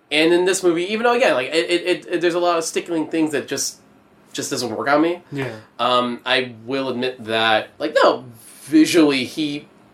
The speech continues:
Speaker 1: he doesn't shoot this bo-, like, a boring, he doesn't shoot this in a very
Speaker 2: No.
Speaker 1: boring manner. You know, like, it's,
Speaker 2: Um.
Speaker 1: it's controlled, and it's not, like, flashy,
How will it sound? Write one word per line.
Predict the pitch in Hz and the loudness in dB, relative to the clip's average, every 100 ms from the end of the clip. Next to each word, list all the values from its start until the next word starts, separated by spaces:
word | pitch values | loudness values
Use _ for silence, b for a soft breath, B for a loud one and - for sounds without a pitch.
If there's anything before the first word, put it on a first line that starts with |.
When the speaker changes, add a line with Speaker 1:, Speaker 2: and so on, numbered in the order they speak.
| - | -10
Speaker 1:
he | 180 | 2
doesn't | 208 208 196 | 2 2 -2
shoot | - 175 156 | -2 -2 -4
this | 120 | -8
bo-, | 110 113 - | -4 -4 -2
like, | 117 | -2
a | 120 | -2
boring, | 110 95 82 82 - | -4 -6 -8 -10 0
he | |
doesn't | 208 208 | 0 0
shoot | 208 | -6
this | 165 147 | -10 -8
in | 131 | -6
a | |
very | 110 269 | 0 2
Speaker 2:
No. | 135 | 2
Speaker 1:
boring | 107 101 | -2 -6
manner. | 156 101 80 - B B B B - | -8 -10 -14 -18 B B B B -4
You | 107 | -4
know, | 92 87 85 - | -2 -4 -8 -6
like, | 123 123 | -4 0
it's, | 180 - - | 0 0 -4
Speaker 2:
Um. | 180 | -2
Speaker 1:
it's | 170 | 0
controlled, | 208 208 208 208 202 | 0 0 2 2 2
and | - 151 160 | -2 -2 -2
it's | 160 | -2
not, | 180 | -2
like, | 156 135 - | -2 -4 -4
flashy, | 127 226 - 185 | 0 0 -2 -6